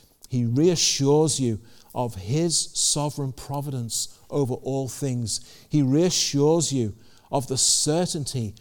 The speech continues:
of his righteous judgment of all sin.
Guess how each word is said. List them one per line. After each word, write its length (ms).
of 200
his 420
righteous 680
judgment 720
of 220
all 260
sin. 540